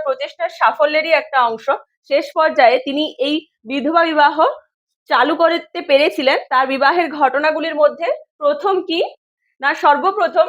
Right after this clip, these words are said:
আঠারোশো ছাপ্পান্ন সালের সাতই ডিসেম্বর শ্রী শ-, আহ, শ্রী শশীচন্দ্র বিদ্যারত্ন এবং কালীমাতার বিবাহ সম্পন্ন হয়েছিল। অর্থাৎ আঠারোশো ছাপ্পান্ন সালের ছাব্বিশে জুলাই এটি আইনসম্মতভাবে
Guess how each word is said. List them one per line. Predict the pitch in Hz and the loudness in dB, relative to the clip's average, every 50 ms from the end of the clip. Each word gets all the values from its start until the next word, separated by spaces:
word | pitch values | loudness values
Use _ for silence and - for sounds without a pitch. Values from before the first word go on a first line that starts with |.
| - - | 0 0
আঠারোশো | 233 262 269 359 339 349 349 - 403 | 0 0 0 0 -4 -4 -4 -8 -10
ছাপ্পান্ন | 415 415 - 339 269 - - 311 320 330 349 381 | -12 -8 -4 -2 -2 0 0 0 0 0 -2 -4
সালের | 370 - 381 285 262 262 311 - | -2 2 0 2 2 0 -6 -6
সাতই | - - - 285 262 - 330 349 359 339 | -8 -2 0 0 0 0 0 -4 -4 -4
ডিসেম্বর | 262 262 269 277 - 339 339 320 262 202 170 170 - _ _ _ _ _ _ _ _ _ | -6 -8 -8 -4 -2 -2 0 2 2 2 0 0 -6 _ _ _ _ _ _ _ _ _
শ্রী | - 294 302 | -14 -14 -10
শ-, | 294 392 | -6 -4
আহ, | 349 359 359 _ _ - 254 262 254 | -6 -6 -6 _ _ -4 0 0 0
শ্রী | 254 254 - 311 339 | 0 -2 -8 -10 -8
শশীচন্দ্র | 349 - 294 277 277 330 294 392 330 320 320 - 349 381 539 539 - _ _ _ _ _ | -4 -2 -2 -2 -2 -4 -4 -2 -2 -2 0 0 -2 -2 -2 -2 -10 _ _ _ _ _
বিদ্যারত্ন | 240 254 285 233 226 269 330 330 330 330 330 302 320 349 - - - _ - | -6 -6 -4 -2 2 2 4 6 4 4 2 -2 -4 -4 -4 -6 -8 _ -12
এবং | 262 254 277 311 359 571 - - | -6 -2 0 0 0 -2 -6 -4
কালীমাতার | 277 262 262 285 339 339 349 349 349 370 349 | -2 -2 -2 -2 -2 -2 -2 0 2 2 0
বিবাহ | 277 285 277 - 254 254 269 277 311 - 698 - _ _ _ - | 2 0 0 2 2 2 4 2 0 0 0 -6 _ _ _ -4
সম্পন্ন | 302 277 262 254 190 190 294 302 339 453 | -2 -2 -2 0 2 0 2 2 0 -2
হয়েছিল। | 381 277 240 208 196 196 - 190 180 | 0 0 0 0 0 -4 -8 -10 -6
অর্থাৎ | - - 233 262 247 - 359 370 - | -2 0 0 0 0 -2 -4 -4 -4
আঠারোশো | - - 240 - 339 320 320 330 330 392 381 | 0 -2 -2 0 0 -2 -2 -2 -4 -6 -10
ছাপ্পান্ন | 392 - 311 240 226 - 262 277 294 302 330 | -8 -4 -4 -4 0 0 -2 0 0 -2 -2
সালের | 330 - 339 294 302 349 508 - - _ _ _ _ _ _ | -2 -2 -2 0 0 -2 -4 -6 -14 _ _ _ _ _ _
ছাব্বিশে | - 294 247 247 240 311 349 339 359 403 381 | -2 -2 -2 -2 -2 -6 -6 -6 -6 -6 -6
জুলাই | 269 294 285 240 226 247 311 | -6 -4 0 2 2 4 2
এটি | 247 - 247 254 - 311 - - - | 0 -4 -8 -8 -8 -8 -8 -4 0
আইনসম্মতভাবে | 254 254 269 320 339 339 - 359 330 302 330 330 320 339 277 277 285 277 233 226 285 523 | 0 0 0 -2 -4 -2 -2 -2 0 0 -2 -2 -2 -4 -6 -4 -2 -2 -2 0 -2 -4